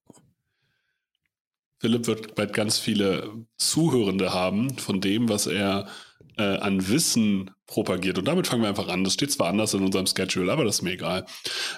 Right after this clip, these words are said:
Ähm, der Philipp, und es, er wird jetzt gerade, während ich ihn ankündige, wird er schon rot, damit ihr euch das vorstellen könnt. Ich sehe hier gerade einen roten Kopf ohne Hals. Ähm,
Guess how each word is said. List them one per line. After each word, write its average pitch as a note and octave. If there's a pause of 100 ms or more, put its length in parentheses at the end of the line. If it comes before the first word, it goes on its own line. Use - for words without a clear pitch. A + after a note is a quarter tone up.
(140)
Ähm, B2 (300)
der G2+
Philipp, D3+ (1000)
und G2+
es, G#2
er G2+
wird B2+
jetzt A#2+
gerade, G#2
während C#3+
ich -
ihn A2
ankündige, F#2+
wird G#2
er G2+
schon G2
rot, F#2+
damit F#2+
ihr A#2+
euch -
das -
vorstellen F#2
könnt. F#2+
Ich -
sehe C3
hier D#3
gerade A#2+
einen G#2
roten A#2
Kopf A#2
ohne G#2
Hals. C3 (560)
Ähm, B2+